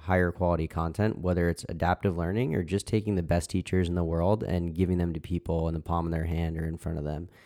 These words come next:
no matter where they are. Um, as it pertains to your second question, I think, or your second point around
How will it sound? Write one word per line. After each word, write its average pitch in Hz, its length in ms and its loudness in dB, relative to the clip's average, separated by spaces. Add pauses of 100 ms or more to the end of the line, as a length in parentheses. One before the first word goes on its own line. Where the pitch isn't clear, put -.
(240)
no 95 80 2
matter 85 240 2
where 82 340 2
they 76 140 0
are. - 180 -8 (540)
Um, 101 560 6 (580)
as 110 220 6
it 117 160 4
pertains 135 880 2 (200)
to 98 720 6
your 95 520 4
second 95 420 0
question, 85 680 0
I 90 120 0
think, 90 360 0
or 85 80 -2
your 85 120 0
second 85 360 -2
point 98 520 0
around 87 480 0